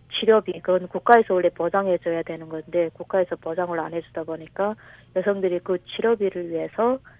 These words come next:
이제 자기 한 몸 나가서 이제 바치고 뇌물로 받-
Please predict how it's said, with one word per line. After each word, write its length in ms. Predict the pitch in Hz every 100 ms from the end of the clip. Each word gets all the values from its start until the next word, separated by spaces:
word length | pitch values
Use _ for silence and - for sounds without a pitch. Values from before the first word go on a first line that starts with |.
| - 180
이제 160 | 175 -
자기 240 | 170 175 185
한 180 | 180 175
몸 220 | 175 170
나가서 680 | 160 165 165 - 160 160 160 - - - _ -
이제 260 | 160 160 160 - _ -
바치고 560 | 170 - - 180 170 180
뇌물로 380 | 170 175 170
받- 180 | 165 165